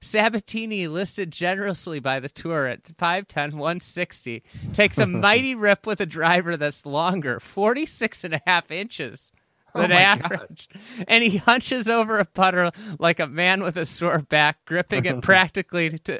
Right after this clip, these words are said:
Speaker 1: on the steel. Like everyone else, he seems to delight in the volatile nature of his game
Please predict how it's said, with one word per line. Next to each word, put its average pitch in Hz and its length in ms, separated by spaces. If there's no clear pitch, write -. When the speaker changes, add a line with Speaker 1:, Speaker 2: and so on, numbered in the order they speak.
Speaker 1:
on 156 200
the 139 80
steel. 139 500
Like 170 220
everyone 220 480
else, 170 320
he 185 160
seems 196 340
to 165 140
delight 165 400
in 160 120
the 147 80
volatile 170 540
nature 160 420
of 139 100
his 139 200
game 131 380